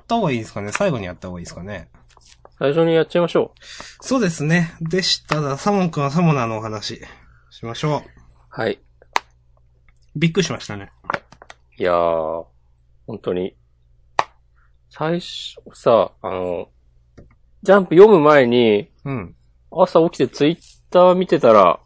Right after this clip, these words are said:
Speaker 1: うん。
Speaker 2: そんな情報が流れてきて、
Speaker 1: うん。
Speaker 2: マジかよと思って慌てて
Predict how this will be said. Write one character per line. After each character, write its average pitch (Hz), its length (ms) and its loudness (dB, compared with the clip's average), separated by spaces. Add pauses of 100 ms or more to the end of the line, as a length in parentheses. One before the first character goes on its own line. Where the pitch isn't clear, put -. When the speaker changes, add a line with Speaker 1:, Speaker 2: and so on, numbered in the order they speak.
(180)
Speaker 1:
う 147 80 -6
ん。 113 220 -6
Speaker 2:
そ - 180 0
ん 151 160 -2
な 139 280 2 (100)
情 139 260 4
報 143 180 2
が 135 100 4
流 127 120 2 (100)
れ 139 60 4
て 87 140 -8
き - 100 -20
て、 92 340 0 (560)
Speaker 1:
う 127 80 -10
ん。 117 460 -10 (340)
Speaker 2:
マ 143 160 0
ジ 139 120 -4
か - 100 0
よ 104 140 2
と - 100 -12
思 90 140 -6
っ - 40 -18
て - 120 -4
慌 104 160 2
て 117 100 -4
て 117 340 0